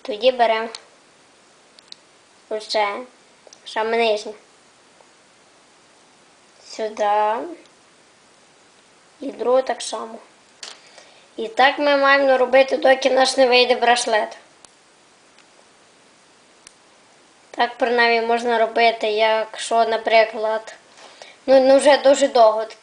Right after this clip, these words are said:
то робиш, то можна скоро зробити. Бачите, то так мало виходить. І та-, і так плетемо, доки браслет не вийде.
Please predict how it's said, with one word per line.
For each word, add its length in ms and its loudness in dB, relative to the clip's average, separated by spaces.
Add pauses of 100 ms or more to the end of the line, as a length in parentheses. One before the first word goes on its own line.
(100)
то 140 -2
робиш, 440 0 (600)
то 60 -16
можна 280 -2
скоро 340 -4
зробити. 500 -10 (3500)
Бачите, 440 -6
то 180 -10
так 220 -12
мало 260 -4
виходить. 460 -6 (640)
І 60 -18
та-, 340 2
і 120 -4
так 240 0
плетемо, 540 -2
доки 300 -2
браслет 560 -2
не 120 -8
вийде. 300 -6